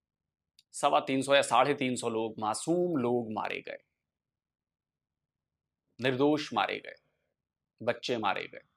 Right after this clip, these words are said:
चलिए आप कहती हैं कि जी बहुत पुरानी बात हो गई।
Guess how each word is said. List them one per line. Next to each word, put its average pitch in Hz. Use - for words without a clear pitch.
चलिए 143
आप 139
कहती 131
हैं 131
कि 131
जी 120
बहुत 120
पुरानी 117
बात 104
हो -
गई। -